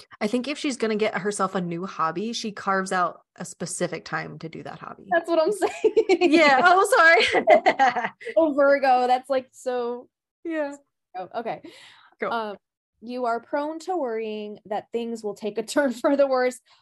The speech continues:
Speaker 2: Hard agree.
Speaker 1: Yeah.
Speaker 2: Hard agree. I feel like she's, she's constantly been on the edge of her seat since she was a kid, just waiting
Speaker 1: Yeah.
Speaker 2: for shit to
Speaker 1: The
Speaker 2: hit the
Speaker 1: shoe to
Speaker 2: fan.
Speaker 1: drop. Mm-hmm.
Speaker 2: Girl, poor girl. All right.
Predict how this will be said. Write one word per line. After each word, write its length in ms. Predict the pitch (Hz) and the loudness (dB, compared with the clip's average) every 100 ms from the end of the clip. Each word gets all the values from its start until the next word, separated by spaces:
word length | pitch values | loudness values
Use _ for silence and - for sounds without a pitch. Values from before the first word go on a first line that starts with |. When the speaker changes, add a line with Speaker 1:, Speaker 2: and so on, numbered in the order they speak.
| _ | _
Speaker 2:
Hard 380 | - 277 277 277 | -4 0 2 0
agree. 540 | 262 226 233 214 202 214 _ - | -4 -6 -6 -6 -8 -14 _ -16
Speaker 1:
Yeah. 160 | 170 - - - | -16 -16 -20 -12
Speaker 2:
Hard 160 | 220 | -8
agree. 300 | 214 196 185 | -8 -8 -8
I 120 | 185 208 | -8 -8
feel 160 | 226 | -6
like 160 | 214 214 | -6 -6
she's, 320 | - 214 190 _ | -10 -14 -14 _
she's 240 | - 220 220 | -12 -10 -6
constantly 400 | 220 214 214 214 | -6 -4 -2 -2
been 160 | 208 | -4
on 100 | 202 | -6
the 100 | 196 | -6
edge 120 | 196 196 | -8 -8
of 80 | |
her 60 | 180 | -10
seat 260 | - 196 180 | -8 -10 -10
since 120 | 185 | -10
she 100 | 202 | -8
was 140 | 190 | -8
a 40 | 175 | -8
kid, 300 | 208 190 170 | -6 -6 -8
just 220 | 170 - | -14 -8
waiting 240 | 196 196 202 | -8 -8 -8
Speaker 1:
Yeah. 120 | 170 | -8
Speaker 2:
for 200 | 175 - _ _ _ - | -8 -12 _ _ _ -16
shit 260 | - 220 | -8 -8
to 80 | - | -4
Speaker 1:
The 40 | 269 | -4
Speaker 2:
hit 60 | 220 | -2
the 40 | |
Speaker 1:
shoe 160 | 262 180 | -4 -2
to 80 | 175 | -4
Speaker 2:
fan. 80 | 180 | -2
Speaker 1:
drop. 380 | 180 180 - _ 254 | -2 -2 -6 _ -6
Mm-hmm. 500 | 208 190 214 220 233 - _ | -4 -2 -2 -2 -4 -8 _
Speaker 2:
Girl, 460 | 202 190 180 190 180 - | -10 -8 -8 -12 -14 -18
poor 180 | - | -18
girl. 400 | - - - - _ 277 | -18 -18 -18 -20 _ -4
All 60 | |
right. 240 | 233 180 | -2 -4